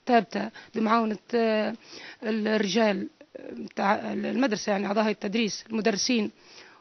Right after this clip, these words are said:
هم اللي قضوا المقاعد ورقبوهن في فصول تانية، بحيث احنا درنا اللجنة كلها فوق باش ما تصيرناش مضايقات لوطة. فطبعًا، آه،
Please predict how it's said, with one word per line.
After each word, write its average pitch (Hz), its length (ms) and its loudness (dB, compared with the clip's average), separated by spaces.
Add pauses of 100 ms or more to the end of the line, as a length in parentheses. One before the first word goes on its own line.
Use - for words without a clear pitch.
هم 233 220 6
اللي 214 560 2 (460)
قضوا 214 300 2
المقاعد 214 680 4
ورقبوهن 214 520 -2
في 214 180 -4
فصول 226 360 -6
تانية، 214 440 -2 (580)
بحيث 247 260 0
احنا 226 220 0
درنا 226 240 4
اللجنة 214 280 2
كلها 196 280 -2
فوق 214 380 0
باش 202 200 -8
ما 208 140 -2
تصيرناش 214 460 -4
مضايقات 214 480 0
لوطة. 220 300 -6 (520)
فطبعًا، 302 480 0
آه، 302 440 -4